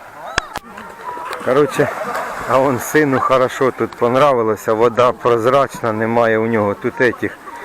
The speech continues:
водорослів. А я, як знаменитий блогер, бачите, ступаю нозями по цьому чудотворному мостику. Ну,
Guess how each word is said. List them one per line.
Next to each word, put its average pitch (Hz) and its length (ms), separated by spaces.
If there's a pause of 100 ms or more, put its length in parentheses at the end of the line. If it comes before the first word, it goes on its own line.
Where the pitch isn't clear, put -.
(140)
водорослів. 110 680 (640)
А 101 100
я, 113 240
як 113 140
знаменитий 120 640
блогер, 110 500
бачите, 110 420
ступаю 113 540
нозями 110 500 (520)
по 120 80
цьому 120 340
чудотворному 110 920 (560)
мостику. - 760 (960)
Ну, 160 220